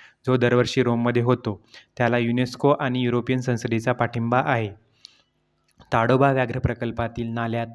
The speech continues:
पडलेली प्लास्टिकची बाटली तोंडात पकडून बाहेर फेकणाऱ्या नयनतारा या वाघिणीवर लघुपट आहे. वन्यजीव छायाचित्रकार दीप काठीकर यांनी चित्रित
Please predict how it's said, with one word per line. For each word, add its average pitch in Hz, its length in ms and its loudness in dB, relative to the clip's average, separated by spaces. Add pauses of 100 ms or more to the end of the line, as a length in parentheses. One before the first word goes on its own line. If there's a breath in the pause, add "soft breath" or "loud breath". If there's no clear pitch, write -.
(400 soft breath)
पडलेली 120 480 0
प्लास्टिकची 123 600 -2
बाटली 120 500 -2 (320 loud breath)
तोंडात 127 260 0
पकडून 123 420 -4
बाहेर 120 280 0
फेकणाऱ्या 120 680 -2
नयनतारा 127 520 2
या 123 140 4
वाघिणीवर 120 580 0
लघुपट 120 540 -2 (160)
आहे. 110 240 -2 (1000 soft breath)
वन्यजीव 131 640 2 (140)
छायाचित्रकार 123 680 -2
दीप 127 300 -4
काठीकर 120 560 -4 (340)
यांनी 127 320 2
चित्रित 123 300 0